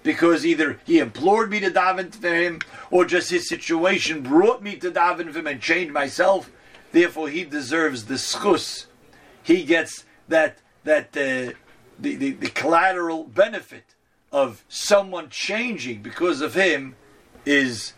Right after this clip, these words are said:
redound to his schus, and therefore he is, he merits the salvation that he needs. So the Chavis Avavis continues here, "Vim eshal mimcha besichlusi."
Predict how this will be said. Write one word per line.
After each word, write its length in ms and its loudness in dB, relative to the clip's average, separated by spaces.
redound 540 -2
to 80 -8
his 280 -4
schus, 300 -2
and 140 -8
therefore 300 -2
he 260 -2
is, 320 -6
he 220 -4
merits 500 0
the 100 -4
salvation 640 0
that 120 -8
he 80 -12
needs. 360 -20
So 160 2
the 100 0
Chavis 640 -2
Avavis 340 0
continues 520 0
here, 160 2
"Vim 220 0
eshal 520 2
mimcha 840 0
besichlusi." 920 -6